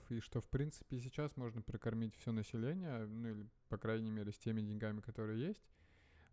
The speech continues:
Э, но дело в том, что пока этого никто не делает, потому что вопросы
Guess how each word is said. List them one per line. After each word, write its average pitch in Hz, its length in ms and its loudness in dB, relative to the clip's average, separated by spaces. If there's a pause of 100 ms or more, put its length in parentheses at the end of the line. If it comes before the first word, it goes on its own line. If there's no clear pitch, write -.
Э, 110 300 -2
но 113 120 4
дело 151 240 4
в - 80 -4
том, 156 200 0
что 127 640 0 (360)
пока 123 340 2
этого 117 260 2
никто 113 280 2
не 110 120 2
делает, 139 360 2
потому 113 260 -2
что 113 260 -2
вопросы 113 800 2